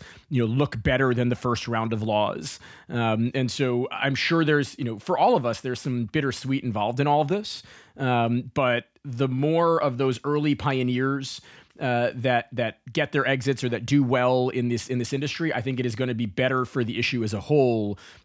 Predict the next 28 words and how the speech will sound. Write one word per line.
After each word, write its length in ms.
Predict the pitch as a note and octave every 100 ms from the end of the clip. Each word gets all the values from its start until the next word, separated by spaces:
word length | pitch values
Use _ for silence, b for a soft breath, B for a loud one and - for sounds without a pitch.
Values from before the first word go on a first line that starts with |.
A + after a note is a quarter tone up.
| -
because 300 | A#2+ B2 G#2+
they're 280 | A2+ D3+ E3+
gonna 200 | D#3 C#3+
do 220 | C#3 C#3
a 60 |
lot 300 | A#2+ C3 A#2
better 260 | C3 B2+ B2
with 220 | A#2 A2+
whatever 320 | A#2+ A#2+ A#2+
they 120 | A#2+ A#2+
get 220 | A#2 A2+
out 140 | B2+
of 80 | C3+
this 300 | D#3 F#3+ - B B B
than 720 | B2 B2+ B2 A#2+ A#2+ A#2+ B2
the 80 | B2+
people 320 | D3+ C#3+ B2+
that 120 | B2+
followed 380 | - B2+ B2+ B2
them 240 | A#2+ A#2
and 120 | B2 A#2+
got 160 | A#2+
into 180 | A#2+ A2+
this 160 | A2+ F#2
just 300 | A2 A#2+ -
for 160 | A#2
financial 440 | - G#2+ F#2+ - G2
reasons. 560 | F#2 A2 - - -